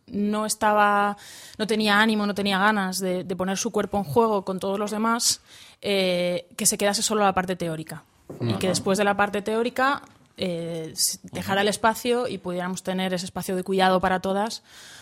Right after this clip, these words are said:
Speaker 1: para, para poder poner los cuerpos a jugar, porque es, es más difícil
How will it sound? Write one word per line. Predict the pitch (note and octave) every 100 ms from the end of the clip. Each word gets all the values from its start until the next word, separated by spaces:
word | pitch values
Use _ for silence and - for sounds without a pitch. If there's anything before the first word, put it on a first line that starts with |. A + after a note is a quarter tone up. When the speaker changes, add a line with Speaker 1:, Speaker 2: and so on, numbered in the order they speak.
| -
Speaker 1:
para, | F#3+ F3+ E3+ E3 D#3 -
para | F#3 E3+
poder | E3 D#3+ E3+ F3+
poner | F#3+ F#3
los | F3+
cuerpos | - F3 F3
a | D#3+
jugar, | F#3 F3+ F#3
porque | F#3 F3 E3+ E3 E3 D#3+ E3 D#3+ - - - _ _ _ -
es, | - - - _ _ -
es | - E3+
más | F3+
difícil | G3+ F#3 F3+ - D#3+